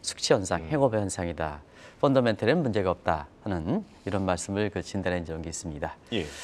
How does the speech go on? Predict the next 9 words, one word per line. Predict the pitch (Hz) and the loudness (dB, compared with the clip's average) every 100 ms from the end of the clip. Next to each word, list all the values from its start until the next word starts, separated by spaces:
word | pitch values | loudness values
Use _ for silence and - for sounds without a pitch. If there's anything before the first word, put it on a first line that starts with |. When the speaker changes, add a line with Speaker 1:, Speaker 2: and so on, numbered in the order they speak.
| - - - | -14 -14 0
Speaker 1:
미국 | 123 139 156 160 | 6 8 8 8
그 | - 143 | 8 8
증시는 | 139 143 135 160 226 | 8 4 4 2 4
지난 | 147 131 | 4 4
주말에 | 120 120 113 85 165 - | 2 2 2 2 0 -2
에스앤피가 | 117 107 117 - 104 110 | -2 2 2 0 -2 -2
사상 | - 87 110 | -4 -6 -6
최고치를 | - 156 - 110 | -4 -4 -2 -4
기록했죠. | - 85 85 - | -4 -4 -6 0